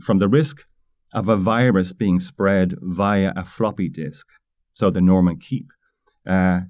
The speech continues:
to the risk now of paralysis of critical infrastructures. And then if we look ahead, it was reported just this year, uh, that scientists at the University of Sussex,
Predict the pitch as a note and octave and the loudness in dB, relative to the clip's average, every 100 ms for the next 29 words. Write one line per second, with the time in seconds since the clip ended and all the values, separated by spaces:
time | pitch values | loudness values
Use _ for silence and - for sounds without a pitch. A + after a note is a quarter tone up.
0 | - A#2 F2+ G2 A2+ G#2 - G2 A#2 A2+ | -6 -4 -2 2 2 0 0 0 2 0
1 | F#2+ F#2 G2+ - - F#2+ G2 G2 F3+ F2+ | -2 -4 -10 -8 -2 0 2 0 -2 -8
2 | - - - - _ G2+ F#2 - A#2 G2+ | -12 -14 -20 -20 _ -8 -8 -2 -2 -2
3 | F2+ F#2 - A2 A2+ F2+ - - - - | -2 -4 -2 -4 -4 -8 -12 -16 -16 -18
4 | - - - _ _ _ _ _ - C#3+ | -18 -20 -20 _ _ _ _ _ 2 4
5 | C#3+ C#3+ C3 - - F#2 C#3 B2 E2+ - | 4 4 4 4 0 0 0 0 -4 -6
6 | G#2+ G#2+ G2+ A2 - C3 C3 A#2+ F2+ - | -2 0 0 -2 0 2 2 0 -6 -6
7 | - E3+ D#3+ C#3 A#2+ G2 F2+ - _ _ | -2 -2 0 0 0 0 -2 -12 _ _
8 | _ G2+ G2 G2 F#2+ G2+ - A#2+ B2+ B2+ | _ 0 2 2 -2 -4 0 4 4 2
9 | F#2+ G2+ G2+ G2 F#2 G2 F#2+ F#2 F2 - | -4 -4 0 0 2 0 -2 -6 -6 -2
10 | C3+ C3 F#2 - - | -2 -2 -6 -10 -18